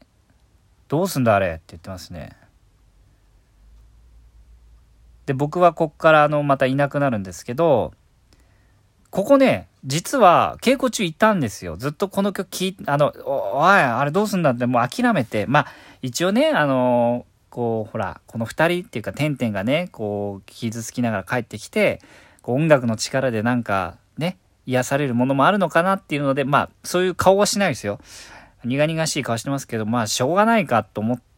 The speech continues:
て、ずっと聴いてるんですけど、まあ、苦々しい顔しながら。ここもね、なるさんが、こう、「梶本君、ハゲていいよ」っつって。だから、あの、ありがと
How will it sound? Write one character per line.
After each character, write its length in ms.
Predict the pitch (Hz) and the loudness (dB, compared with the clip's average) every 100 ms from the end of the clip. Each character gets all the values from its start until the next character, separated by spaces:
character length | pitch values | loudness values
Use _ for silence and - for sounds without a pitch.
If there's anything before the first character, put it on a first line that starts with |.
| _ | _
て、 280 | 107 98 - | -4 -4 -6
ず 140 | 139 | -8
っ 20 | 160 | -4
と 160 | 196 | -6
聴 300 | 170 - 202 | -6 -6 -6
い 20 | |
て 140 | 190 196 | 0 0
る 100 | 185 | 0
ん 60 | 120 | -2
で 60 | |
す 100 | 95 | -6
け 60 | 95 | -10
ど、 100 | 95 | -10
ま 140 | 92 | -8
あ、 60 | 92 - | -10 -10
苦 300 | 113 113 113 | -8 -4 -2
々 200 | 113 113 | -2 -4
し 180 | 113 - | -4 -8
い 40 | 98 | -10
顔 180 | 90 92 | -10 -12
し 120 | - | -12
な 80 | 87 | -10
が 100 | 76 | -12
ら。 80 | - - - | -16 -20 -20
こ 120 | - 190 | -8 -4
こ 100 | 226 | -2
も 160 | 226 | 0
ね、 380 | 214 170 110 78 | 0 0 -2 -6
な 160 | 127 135 | -2 0
る 120 | 131 | 0
さ 120 | 113 | -2
ん 60 | 98 | -6
が、 140 | 92 | -8
こ 160 | - 135 | -8 -8
う、 60 | 120 | -4
「梶 160 | 131 185 | -4 -2
本 160 | 240 | -4
君、 80 | 127 | -4
ハ 200 | - - | -4 -2
ゲ 100 | - | 0
て 100 | 139 | 0
い 120 | 127 | -2
い 20 | |
よ」 100 | 113 95 | -2 -4
っ 40 | |
つ 120 | - - | -10 -20
っ 20 | |
て。 240 | - - - - - - - _ _ _ _ _ | -16 -16 -16 -14 -12 -14 -18 _ _ _ _ _
だ 100 | 139 | -2
か 60 | 139 | 2
ら、 140 | 131 - - | 0 -2 -8
あ 120 | - 131 | -2 0
の、 420 | 127 127 127 - _ _ _ | 2 0 -2 -4 _ _ _
あ 80 | - | -2
り 120 | 196 | 0
が 160 | 208 202 | 2 2
と 320 | 233 247 247 | 4 2 2